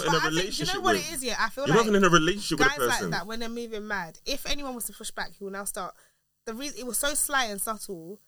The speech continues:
Speaker 2: that if anyone was to be like, "What are you doing?" he'll now start. Either he'll say, "Oh, well, don't you know I'm your elder? Respect me," blah, blah, blah, blah. Or he'll be like, "Oh, it's just a joke. Kiki, kiki, kiki." People
Speaker 1: No,
Speaker 2: like that, they
Speaker 1: but
Speaker 2: love to
Speaker 1: there's
Speaker 2: gaslight people, and then when you call them out, they start moving. Even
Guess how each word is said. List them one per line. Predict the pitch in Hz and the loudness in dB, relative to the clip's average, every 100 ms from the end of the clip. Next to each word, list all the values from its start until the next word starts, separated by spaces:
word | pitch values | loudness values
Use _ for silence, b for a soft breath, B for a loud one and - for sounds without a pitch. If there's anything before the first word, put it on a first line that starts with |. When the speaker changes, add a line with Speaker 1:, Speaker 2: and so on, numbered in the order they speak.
| _ | _
Speaker 2:
that | 180 175 | -12 -8
if | 208 | -4
anyone | 254 240 | -4 -4
was | 208 | -8
to | |
be | 202 | -10
like, | 196 160 | -10 -10
"What | 202 208 | -10 -10
are | |
you | 208 | -10
doing?" | 202 180 165 | -8 -8 -10
he'll | 190 | -10
now | 190 | -8
start. | 202 196 - - | -8 -8 -12 -12
Either | 262 240 | -8 -6
he'll | 220 214 | -6 -6
say, | - 196 180 | -6 -6 -8
"Oh, | 180 | -10
well, | 180 170 175 | -12 -12 -12
don't | 190 | -12
you | 190 | -12
know | 180 170 | -12 -14
I'm | 160 175 | -16 -16
your | 170 | -14
elder? | 180 175 165 | -14 -14 -16
Respect | 175 - 170 175 | -18 -18 -16 -16
me," | 165 175 | -20 -20
blah, | 175 | -18
blah, | 180 | -16
blah, | 170 170 | -16 -16
blah. | 190 165 _ | -14 -16 _
Or | 277 262 208 226 B B - | 0 2 2 -4 B B -8
he'll | 202 | -6
be | 196 | -4
like, | 180 | -6
"Oh, | 196 | -4
it's | 196 | -6
just | - - | -8 -8
a | |
joke. | 190 180 - 196 - | -8 -10 -12 -16 -14
Kiki, | 208 | -16
kiki, | 196 190 196 _ | -16 -20 _ _
kiki." | 196 B B | -18 B B
People | - 90 | -4 0
Speaker 1:
No, | 87 | 2
Speaker 2:
like | 90 | 2
that, | - | 0
they | - | -2
Speaker 1:
but | |
Speaker 2:
love | 226 | -4
to | - | -2
Speaker 1:
there's | 95 | 0
Speaker 2:
gaslight | 226 - 202 175 | 0 0 -4 -8
people, | 202 190 196 | -10 -10 -10
and | 180 180 | -10 -10
then | 185 | -8
when | 208 | -8
you | 208 | -8
call | - 220 | -6 -4
them | 202 202 | -4 -6
out, | 165 | -8
they | 180 | -8
start | 180 196 180 | -8 -8 -6
moving. | 208 190 - | -8 -8 -2
Even | 320 320 | -2 0